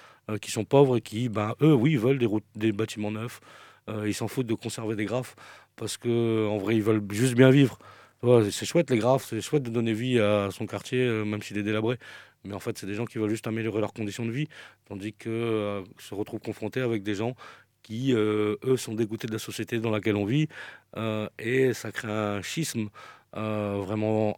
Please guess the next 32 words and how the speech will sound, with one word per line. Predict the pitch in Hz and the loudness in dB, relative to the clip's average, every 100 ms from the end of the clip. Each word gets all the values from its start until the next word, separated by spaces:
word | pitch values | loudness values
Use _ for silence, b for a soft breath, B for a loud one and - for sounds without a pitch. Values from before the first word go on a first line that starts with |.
| - | -6
assez | 90 - 117 107 | -8 -4 -2 -2
violent | 101 110 131 | 0 0 0
qui, | - | -2
au | 113 - - | -4 -6 -12
fur | - 110 | -4 0
et | |
à | |
mesure | 110 110 110 | 2 2 0
du | |
chapitre, | 98 107 127 - 101 | -2 -8 -8 -6 -6
se | 113 | -4
retrouve | 101 104 | -4 -4
de | 104 | -4
plus | 104 101 | -4 -6
en | 101 | -4
plus, | 143 151 - b b b b b - | -6 -6 -10 b b b b b -8
euh, | 107 107 104 104 - | -4 -2 -2 -2 -6
qui | |
arrive | 107 104 101 | -2 0 0
à | |
la | 98 | -2
fin | - 131 147 - | 0 2 2 0
où, | 110 127 | -2 -4
ben, | 110 107 113 120 110 | -4 -4 -4 -4 -6
tu | - | -10
te | - | -14
retrouves | 101 - 113 131 113 | -16 -8 -6 -4 -4
à | 110 113 120 120 B B B | -4 -4 -6 -8 B B B
ce | - - | -20 -14
côté | 113 - 131 | -14 -4 -2
assez | 120 - 123 | -2 0 0
moralisateur, | 117 117 113 113 113 123 123 - | 2 4 4 4 2 4 4 2